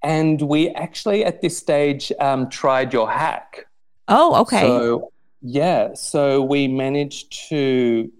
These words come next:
Speaker 1: that, that worked.
Speaker 2: Oh, good.
Speaker 1: So, so we got a double booking on the Genie Plus for Tower of Terror and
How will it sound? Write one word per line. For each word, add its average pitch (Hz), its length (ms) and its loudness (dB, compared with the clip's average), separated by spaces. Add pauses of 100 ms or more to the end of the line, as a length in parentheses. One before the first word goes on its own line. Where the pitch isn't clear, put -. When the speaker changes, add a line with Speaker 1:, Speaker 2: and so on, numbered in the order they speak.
(140)
Speaker 1:
that, 147 160 0 (200)
that 151 220 -2
worked. 120 480 2
Speaker 2:
Oh, 240 100 2
good. 175 420 -2 (120)
Speaker 1:
So, - 240 -12 (280)
so 147 280 0
we 127 160 2
got - 580 -4 (180)
a 113 120 0
double 120 400 0
booking 214 500 -2
on 135 100 -2
the 113 60 0
Genie 113 340 -4
Plus - 360 -4
for 110 380 0
Tower 107 640 -2
of 101 220 -4
Terror 113 580 2
and 110 500 -4